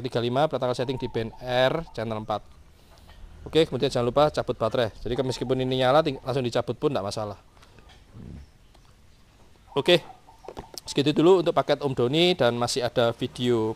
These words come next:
paket-paket yang lain. Thank you yang udah nonton video protokol. Kalau kalian suka bisa kasih like dan jangan lupa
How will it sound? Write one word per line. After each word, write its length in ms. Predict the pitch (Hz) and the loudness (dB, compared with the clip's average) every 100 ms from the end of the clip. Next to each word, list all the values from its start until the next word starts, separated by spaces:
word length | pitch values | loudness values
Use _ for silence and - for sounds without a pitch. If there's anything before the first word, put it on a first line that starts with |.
| - | 4
paket-paket 720 | 175 196 180 - 151 156 147 - - - | 4 4 0 -2 0 0 -2 -8 -16 -4
yang 160 | 127 123 | -2 4
lain. 320 | 120 110 113 - - - - - | 4 4 -2 -12 -20 -20 -20 -18
Thank 240 | - 147 190 | -4 4 8
you 80 | 185 | 8
yang 80 | 165 | 6
udah 80 | 139 | 4
nonton 240 | 139 147 | 2 0
video 160 | 143 131 | 0 -2
protokol. 320 | 131 139 160 | 0 4 6
Kalau 160 | 165 117 | 6 2
kalian 160 | 127 | 0
suka 240 | 127 139 156 | -2 0 0
bisa 160 | - | 0
kasih 240 | 117 117 127 | -4 -2 2
like 240 | 143 151 | 2 2
dan 240 | - 117 110 | -2 -4 -2
jangan 160 | 110 | -4
lupa 320 | 104 123 127 | 0 0 0